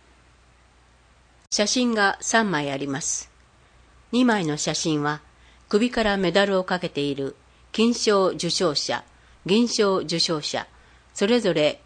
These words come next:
市川市長、伊藤教育長を交えての記念の集合写真です。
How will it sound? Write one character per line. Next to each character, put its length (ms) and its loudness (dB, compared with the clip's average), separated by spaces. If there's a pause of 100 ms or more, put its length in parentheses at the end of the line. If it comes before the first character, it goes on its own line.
市 200 -4
川 320 2
市 180 -8
長、 340 0 (160)
伊 60 -6
藤 280 2
教 180 2
育 160 -2
長 300 2
を 60 -2
交 320 0
え 60 0
て 140 -6
の 240 -8 (580)
記 100 -6
念 300 0
の 240 -2
集 240 0
合 180 2
写 160 -4
真 260 -6
で 120 -8
す。 280 -6